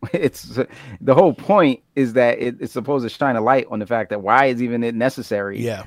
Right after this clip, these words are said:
Speaker 1: Why was it necessary for Carter G. Woodson to start,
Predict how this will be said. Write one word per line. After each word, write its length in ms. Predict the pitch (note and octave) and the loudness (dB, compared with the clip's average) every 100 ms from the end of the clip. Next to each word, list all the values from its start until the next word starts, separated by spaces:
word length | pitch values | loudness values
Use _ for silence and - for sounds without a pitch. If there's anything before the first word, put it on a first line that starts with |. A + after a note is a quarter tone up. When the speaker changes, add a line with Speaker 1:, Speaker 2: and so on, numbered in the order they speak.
| - | -2
Speaker 1:
Why 140 | A#2 | 4
was 160 | B2+ C#3 | 4 4
it 60 | A#2+ | 2
necessary 400 | B2 - B2 A2 | 0 0 0 -2
for 120 | G#2+ | -2
Carter 260 | - A#2+ | -2 -2
G. 160 | A2+ A2 | -2 -8
Woodson 580 | G2+ A#2 - G#2+ G2 G2 - _ _ | -4 -6 -6 -10 -12 -12 -18 _ _
to 100 | A2 | -14
start, 420 | - A#2 A2 - | -4 0 0 -2